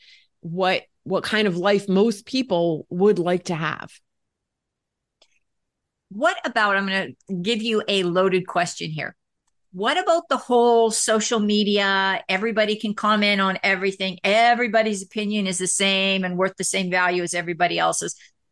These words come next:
Speaker 2: What do you think that has done to that sense of being connected and that sense of,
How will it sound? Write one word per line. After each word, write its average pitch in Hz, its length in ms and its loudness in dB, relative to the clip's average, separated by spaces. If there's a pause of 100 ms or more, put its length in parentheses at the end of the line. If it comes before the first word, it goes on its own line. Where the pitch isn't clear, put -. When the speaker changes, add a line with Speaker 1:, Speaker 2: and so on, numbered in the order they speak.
(320)
Speaker 2:
What 202 240 -2
do 320 120 -6
you 349 160 -2 (100)
think 233 280 -4
that 196 260 -2
has 180 220 -4
done 165 380 -2
to 165 500 -4 (240)
that 175 260 -2
sense 185 400 -2
of 160 160 -6
being 175 240 -2
connected 233 800 0
and 185 160 0
that 175 180 -2
sense 196 320 -2
of, 180 220 0